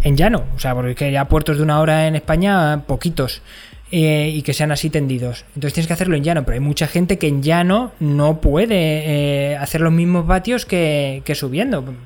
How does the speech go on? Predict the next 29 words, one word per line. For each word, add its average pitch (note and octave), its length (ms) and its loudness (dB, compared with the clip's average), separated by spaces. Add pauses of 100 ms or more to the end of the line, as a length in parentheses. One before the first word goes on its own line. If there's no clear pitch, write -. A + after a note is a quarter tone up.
(180)
Es B2+ 180 -16
verdad C#3+ 280 -6
que F3+ 80 -6
también D3+ 280 -4
es D3+ 120 -4
una E3+ 100 -2
cuestión C#3+ 300 -4
psicológica, F3 520 2
pero - 140 0
es - 140 0
la C3 100 0
realidad. D#3+ 400 2 (760)
Pues B2+ 160 0
para C3+ 280 -2
esto, A#3 440 0
perfecto. C3+ 680 -6
Y D#3 80 -8
así D3+ 240 -2
puedes F3+ 300 -2
tener F#3+ 340 2
mucho F3 460 -2
más F3 180 -2
ajustado F#3 600 -2
cuál D#3 180 -2
es D3+ 120 -6
tu D#3+ 140 -4
F D#3 160 -6
T D3+ 140 -4
P, A3+ 240 -2